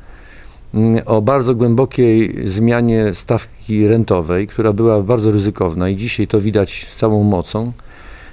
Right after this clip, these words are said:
i niedotknięcia i nieskierowania tych środków, które były wtedy, właśnie w obszar prorodzinny. Owszem, zrobiliśmy składkę, e, u-, ulgę rodzinną, ale nie ruszyliśmy podstawowego instrument-, instrumentu. Tym s-, instrumentem jest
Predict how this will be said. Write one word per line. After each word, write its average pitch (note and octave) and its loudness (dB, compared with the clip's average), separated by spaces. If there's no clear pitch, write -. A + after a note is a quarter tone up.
i E3 2
niedotknięcia D#3 0
i D3 -2
nieskierowania C#3+ 0
tych C#3+ -6
środków, B2+ 0
które B2 2
były B2+ 4
wtedy, G2+ -2
właśnie C#3 0
w - -2
obszar C#3 -2
prorodzinny. D3 2
Owszem, C3+ -2
zrobiliśmy A2+ 0
składkę, G2+ -2
e, G2+ 0
u-, A#2 0
ulgę A2 2
rodzinną, G#2 0
ale B2 2
nie C3+ 4
ruszyliśmy D3+ -2
podstawowego F3 0
instrument-, G2+ -2
instrumentu. G2 -2
Tym C#3 2
s-, - -6
instrumentem C3 0
jest B2 0